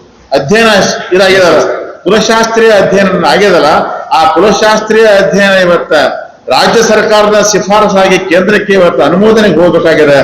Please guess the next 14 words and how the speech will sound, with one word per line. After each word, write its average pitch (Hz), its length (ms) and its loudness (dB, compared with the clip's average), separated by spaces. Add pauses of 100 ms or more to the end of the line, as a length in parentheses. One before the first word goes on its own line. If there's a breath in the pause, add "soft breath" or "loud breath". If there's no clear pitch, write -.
(380)
ಆ 185 160 2
ಒಂದು 220 340 2
ಕಾರಣಕ್ಕಾಗಿ 202 600 0
ಇವತ್ತ 175 280 0 (500)
ಏನೊಂದು 208 460 2 (580)
ಈ 190 140 0 (400)
ಜಾತಿ 180 380 0
ಜನತೆ, 202 440 0
ಜನಗಣತಿಯ 202 580 -2
ಮುಖಾಂತರ 196 600 0 (480)
ನಮ್ಮ 185 160 0 (100)
ಜನಸಂಖ್ಯೆನ 214 540 0
ತೋರಿಸುವ 202 460 2
ಮುಖಾಂತರ 180 580 -2